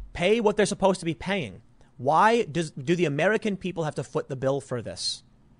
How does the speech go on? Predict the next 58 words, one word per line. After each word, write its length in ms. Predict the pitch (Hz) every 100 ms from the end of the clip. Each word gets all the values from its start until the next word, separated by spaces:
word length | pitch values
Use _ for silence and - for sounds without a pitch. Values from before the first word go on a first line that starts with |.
| _
I 80 | 135
want, 220 | 202 226
I 40 | 196
want, 200 | 226 233
I 40 | 180
want 160 | 220
an 60 | 226
answer. 380 | 233 233 - - - - _ -
Because 260 | 180 202
then 160 | 220 254
when 140 | 254
someone 240 | - 233 226
comes 240 | 220 240
to 80 | 202
me 80 | 196
and 100 | 175
says, 220 | 180 131
"Why 180 | 139 180
don't 160 | 196
we 80 | 175
have 220 | 180 170
universal 380 | 160 170 170 165
health 220 | 180 220
care?" 120 | 180 160
I'll 100 | 151
say, 160 | 160
"Hey, 160 | 147 185
well, 160 | 147
at 80 | 151
least 180 | 165 -
some 140 | 170
of 60 | 226
the 80 | 156
money 240 | 123 135
is 100 | 131
being 220 | 120 143
spent 400 | - - 147 160
in 160 | 156 135
Germany." 600 | 113 180 277 120 95 90 _ _ _ _ _ _ - -
I 80 | 269
know 180 | 277
a 20 | 254
lot 180 | 202
of 80 | 196
the 40 | 175
money 280 | 165 165
from 240 | 143 147 147
the 160 | 135 143
military 420 | 143 139 135 131
is 140 | 135
spent 260 | - 143 -
here, 460 | - 220 127 117 - _ _ _ _ _ _
but 200 | 170 170
paying 400 | - 220 269 262
people 320 | 220 202 196
who 160 | 156 170
are 120 | 151
overseas 800 | 156 170 180 160 135 120 117